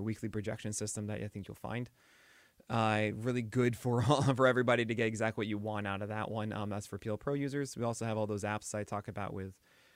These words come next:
uh, understanding I V B and, uh, vert and all, uh, well, those are the same things, and extension and just the V A A, and those are gonna be behind the paywall, uh, of P L Pro s-, in about a week or two. So, uh, check that out. And last but not least, we have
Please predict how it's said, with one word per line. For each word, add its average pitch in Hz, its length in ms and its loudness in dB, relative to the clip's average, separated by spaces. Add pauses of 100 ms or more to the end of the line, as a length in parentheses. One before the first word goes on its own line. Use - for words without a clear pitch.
(160)
uh, 95 280 -2 (200)
understanding 107 800 -2
I 104 200 -2
V 101 160 -4
B 101 340 -2
and, 98 380 -4
uh, 95 400 -4
vert 107 420 -2
and 101 200 -4
all, 101 200 -6
uh, 95 80 -4
well, 92 180 -4 (200)
those 98 180 -6
are - 40 -12
the - 60 -12
same 92 240 -8
things, 95 260 -8
and 90 100 -8
extension 117 600 -2
and 95 260 -6 (540)
just - 200 0
the 113 60 -4
V 113 200 0
A 107 120 4
A, 110 220 4
and 110 140 0
those 123 160 0
are 117 40 -2
gonna 117 120 0
be 107 80 -2
behind 107 360 -2
the 101 40 -6
paywall, 101 580 -2 (180)
uh, 92 400 -2
of 98 120 -8
P 107 100 -4
L 95 100 -2
Pro 95 420 -2 (420)
s-, - 100 -10 (160)
in 180 80 -2
about 185 200 8
a 180 60 10
week 202 200 4
or 254 80 4
two. 269 380 0
So, 143 440 4
uh, 139 320 6
check 143 200 -2
that 143 100 2
out. 185 160 6
And 156 160 2
last 156 200 2
but 156 80 -2
not 151 140 2
least, 156 180 -2
we 151 80 -2
have 156 220 0